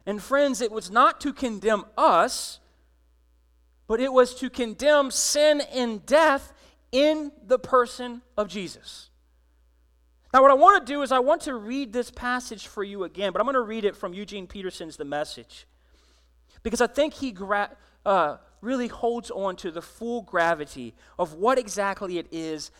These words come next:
that Jesus did on the cross. And as I read this, I want you to ask the question, "Well, where do I come into play in this message?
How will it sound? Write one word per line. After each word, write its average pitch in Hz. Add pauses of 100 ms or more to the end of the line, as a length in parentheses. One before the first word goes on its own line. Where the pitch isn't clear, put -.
that 170
Jesus 202 (220)
did 160 (220)
on 160
the 151
cross. - (1040)
And 247
as 311
I 302
read 277
this, 262
I 311
want 359
you 330
to 294
ask 269
the 269
question, 262
"Well, 254
where 330
do 320
I 285
come 294
into 254
play 320
in 233
this 185
message? 151